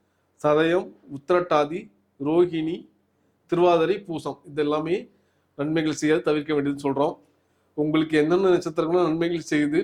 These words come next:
நன்மைகள் செய்யாத நட்சத்திரங்களும் சொல்லியிருக்கோம் இல்லையா, அதெல்லாம் எந்த அளவுக்கு உங்களுக்கு மேட்ச் ஆகுதுன்னு பார்த்துட்டு எங்களுக்கு கமெண்ட்ல சொல்லுங்க. சரிங்களா? இப்ப அடுத்தது வந்து பூர நட்சத்திரத்துக்கானது கர்ம வினையை சரி செய்யக்கூடிய மரம் பார்க்கும்போது,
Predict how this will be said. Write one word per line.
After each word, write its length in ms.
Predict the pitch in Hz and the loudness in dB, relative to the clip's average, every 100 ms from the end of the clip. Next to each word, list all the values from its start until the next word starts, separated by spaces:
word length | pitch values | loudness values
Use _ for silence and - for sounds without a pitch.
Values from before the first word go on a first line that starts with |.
| 156 | -2
நன்மைகள் 420 | 151 160 160 156 | -6 -6 -6 -6
செய்யாத 260 | 151 151 151 | 0 2 2
நட்சத்திரங்களும் 540 | 147 147 160 151 147 156 | 0 -2 -4 -2 -4 -4
சொல்லியிருக்கோம் 320 | 151 143 147 | -6 -4 -4
இல்லையா, 140 | 143 190 - _ _ _ | -2 -4 -6 _ _ _
அதெல்லாம் 320 | 131 139 160 160 | -2 0 2 0
எந்த 120 | 156 160 | 0 0
அளவுக்கு 260 | 160 180 | 0 0
உங்களுக்கு 240 | 175 151 139 | -2 -2 -2
மேட்ச் 200 | 147 160 | -2 2
ஆகுதுன்னு 320 | 147 143 156 | 0 -2 -4
பார்த்துட்டு 280 | 139 135 143 | -4 -4 -8
எங்களுக்கு 220 | 156 135 | -10 -6
கமெண்ட்ல 300 | 135 139 143 139 | -2 -2 -2 -4
சொல்லுங்க. 240 | 147 139 156 - _ _ _ _ _ _ | -2 0 -2 -4 _ _ _ _ _ _
சரிங்களா? 260 | 135 131 123 - | -6 -4 -6 -6
இப்ப 100 | - 185 | -2 -2
அடுத்தது 300 | 147 165 151 | 0 -4 -2
வந்து 160 | 143 170 - _ _ _ _ 170 | -2 -2 -4 _ _ _ _ -2
பூர 100 | 165 | 0
நட்சத்திரத்துக்கானது 840 | 151 147 147 135 143 135 135 147 240 - _ _ _ _ _ _ _ _ - | -2 -2 -4 -4 -4 -2 -2 -4 -6 -10 _ _ _ _ _ _ _ _ -4
கர்ம 200 | 156 170 170 | 0 2 2
வினையை 200 | 160 147 | 2 0
சரி 140 | 156 147 | -2 -2
செய்யக்கூடிய 380 | 156 143 147 143 139 131 | 0 0 2 2 2 2
மரம் 280 | 131 143 160 147 | 0 0 0 -2
பார்க்கும்போது, 420 | 131 135 131 | -2 -4 -8